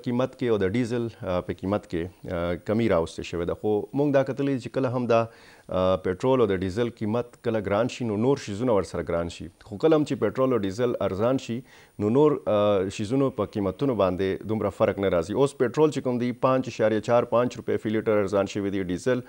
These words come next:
آٹھ اشاریه چار دو، آه، روپۍ فی لیټر ارزان شوی دی.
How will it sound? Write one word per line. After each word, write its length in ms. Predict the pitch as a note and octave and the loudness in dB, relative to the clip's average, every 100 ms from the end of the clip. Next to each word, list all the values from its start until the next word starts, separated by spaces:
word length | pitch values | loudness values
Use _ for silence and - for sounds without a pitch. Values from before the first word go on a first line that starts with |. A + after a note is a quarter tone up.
| - - _ - | -14 -20 _ 4
آٹھ 120 | B2 B2+ | 4 4
اشاریه 300 | C3 A2+ A#2 A2 - _ - | 2 4 4 0 -6 _ 4
چار 260 | C3 B2 F#2+ | 6 6 4
دو، 100 | B2+ A2+ | 2 2
آه، 760 | - _ F#2 F2 F2 E2 D#2 E2+ | 0 _ -6 -2 0 0 0 -2
روپۍ 240 | F#2 A2 G#2+ | 0 0 0
فی 80 | A#2 | -2
لیټر 320 | G#2+ G#2 F#2+ | 0 2 2
ارزان 340 | F#2+ F2+ F2+ - | 2 2 0 -2
شوی 180 | A2+ | -2
دی. 60 | G2 | -2